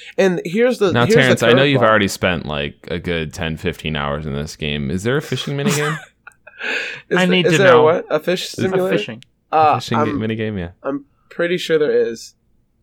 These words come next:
Speaker 3: Okay.
Speaker 1: But you have
Speaker 3: What
Speaker 1: to
Speaker 3: kind of
Speaker 1: unlock
Speaker 3: fish
Speaker 1: it.
Speaker 3: have you caught?
Speaker 1: You gotta unlock it. I caught, I caught the, the trout bass.
Speaker 2: The tra-, the trout bass?
Speaker 1: The trout bass.
Speaker 2: Mm-hmm.
Speaker 3: Now, can you use the fish to make guns?
Speaker 1: No, you use the fish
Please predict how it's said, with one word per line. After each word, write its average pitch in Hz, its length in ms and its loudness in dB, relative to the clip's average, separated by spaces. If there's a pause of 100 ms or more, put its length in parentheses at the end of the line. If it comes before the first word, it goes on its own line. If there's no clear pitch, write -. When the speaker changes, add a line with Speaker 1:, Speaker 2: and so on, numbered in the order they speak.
(600)
Speaker 3:
Okay. 147 100 -8
Speaker 1:
But 143 280 2
you 143 100 0
have 147 100 2
Speaker 3:
What 180 60 2
Speaker 1:
to - 60 2
Speaker 3:
kind 226 140 4
of 220 60 0
Speaker 1:
unlock 240 160 2
Speaker 3:
fish - 100 -8
Speaker 1:
it. 208 80 -2
Speaker 3:
have 175 160 0
you 127 100 -4
caught? 117 200 2
Speaker 1:
You 123 120 2
gotta 123 100 0
unlock 113 360 -8
it. - 180 -12 (300)
I 123 100 -8
caught, 135 320 -4
I 127 60 -6
caught 139 300 -4
the, 127 220 -4 (440)
the 117 260 -8
trout 120 420 -6
bass. - 480 -12 (800)
Speaker 2:
The 95 80 -10
tra-, - 260 -10
the 90 160 -10
trout 98 280 -2
bass? 120 340 -6
Speaker 1:
The 123 160 -10
trout 120 420 -6 (180)
bass. 127 460 -10 (720)
Speaker 2:
Mm-hmm. 170 240 -4
Speaker 3:
Now, 175 320 -2 (260)
can 208 240 2
you 208 280 2
use 190 320 -2
the 196 140 2
fish - 320 -2
to 151 100 -4
make 123 280 -6
guns? 139 540 -2 (220)
Speaker 1:
No, 165 160 2
you 180 100 -2
use 170 200 -10
the 160 100 -6
fish 143 240 -4